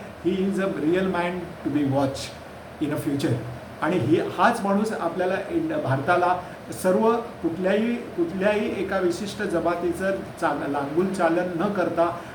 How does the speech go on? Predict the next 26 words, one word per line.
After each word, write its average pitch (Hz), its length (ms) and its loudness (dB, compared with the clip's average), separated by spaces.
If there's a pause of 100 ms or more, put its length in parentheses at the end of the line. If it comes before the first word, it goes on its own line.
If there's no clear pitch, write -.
(140)
हा 214 180 6
देशाला, 165 580 2 (220)
हा 160 100 2
आदिवासींना, 170 960 2 (140)
हा 202 300 2
मायनॉरिटीजना, 165 840 2 (300)
हा 175 120 4
मध्यम 190 420 2
वर्गाला 156 440 4 (440)
आणि, 196 420 0
अ, 202 320 2 (340)
पिछड्या 196 400 2
वर्गाला 170 320 4
हा 190 400 2 (800)
एक 202 220 0
प्रगतीचा 214 480 2
मार्गावरून 175 560 2
घेऊन 151 220 2
जाणारा 165 280 4
हा 156 100 0
नेता 147 260 -2
आहे, - 380 -4
याची 151 140 -2
मला 170 260 2
खात्री 131 260 -4
झाली. 113 220 0